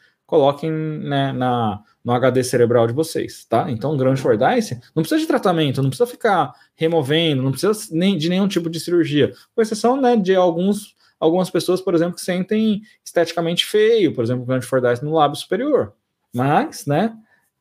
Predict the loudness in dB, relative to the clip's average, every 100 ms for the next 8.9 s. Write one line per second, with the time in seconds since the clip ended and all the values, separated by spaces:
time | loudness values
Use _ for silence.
0 | _ -2 0 2 -2 -2 _ _ -4 0
1 | 0 0 -8 -2 0 2 2 2 0 -2
2 | -4 -4 -2 -2 0 2 2 0 -2 -4
3 | -6 -6 -10 -6 -6 -6 -12 -6 -6 -2
4 | 0 0 0 0 -2 2 0 0 -2 2
5 | 2 2 -2 -2 -2 -4 -4 -4 0 2
6 | 2 -2 -6 -4 -2 -2 -4 -2 -2 0
7 | 0 2 2 2 2 2 2 0 0 -4
8 | -4 -4 -2 -2 -2 0 0 -2 -6